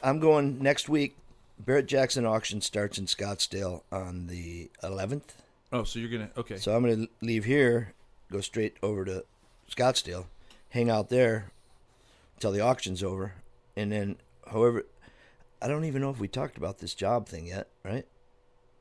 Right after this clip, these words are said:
Speaker 2: If you wanna, go ahead. I mean,
Speaker 1: Yeah.
Speaker 2: I, you and I've talked about it.
Speaker 1: Well, yeah. So
Speaker 2: You ha-,
Speaker 1: anyways,
Speaker 2: you haven't
Speaker 1: I have a
Speaker 2: updated me.
Speaker 1: job opportunity in, in Phoenix,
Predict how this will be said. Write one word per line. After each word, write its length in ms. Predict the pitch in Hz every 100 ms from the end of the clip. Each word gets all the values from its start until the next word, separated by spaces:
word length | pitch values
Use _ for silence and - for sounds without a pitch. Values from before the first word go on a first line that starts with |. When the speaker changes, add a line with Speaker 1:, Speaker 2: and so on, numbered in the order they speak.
| _
Speaker 2:
If 160 | - -
you 80 | 98
wanna, 240 | 98 151
go 120 | 113 107
ahead. 240 | 127 143 -
I 40 |
mean, 100 | 113
Speaker 1:
Yeah. 100 | 110
Speaker 2:
I, 60 | 113
you 180 | 107 139
and 100 | 110
I've 160 | 160
talked 240 | 107 85 -
about 220 | 78 90
it. 80 | - -
Speaker 1:
Well, 400 | 123 139 123 117 -
yeah. 300 | 123 117 95 -
So 240 | - 127
Speaker 2:
You 60 | 139
ha-, 60 | 127
Speaker 1:
anyways, 180 | 104 127
Speaker 2:
you 60 |
haven't 240 | 135 117 117
Speaker 1:
I 220 | 131 135
have 120 | 160
a 40 |
Speaker 2:
updated 20 | 131
me. 60 |
Speaker 1:
job 280 | 135 131 127
opportunity 800 | 117 120 113 - 110 104 104 101
in, 140 | 98 92
in 240 | 82 95 85
Phoenix, 600 | - 104 101 - -